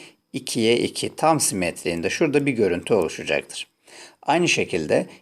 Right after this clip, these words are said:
iki nolu aynadan da yansıyabildiği için iki ayna doğrultusuna dik geldiği kadar ileride şurada bir görüntü daha oluşacaktır. Bu da ikinci görüntü olsun.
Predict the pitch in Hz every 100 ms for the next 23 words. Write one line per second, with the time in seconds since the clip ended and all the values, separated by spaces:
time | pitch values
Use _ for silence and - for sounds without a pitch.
0 | _ - - 156 151 123 110 110 113 123
1 | 117 95 82 80 - 82 73 76 73 78
2 | - - - 120 - 139 117 95 90 -
3 | 87 80 78 - - - 92 107 117 139
4 | - 131 123 127 123 101 87 80 73 78
5 | 80 78 - 156 160 151 131 98 82 -
6 | 87 80 80 - 80 - 175 175 170 147
7 | 143 104 87 73 - 82 73 -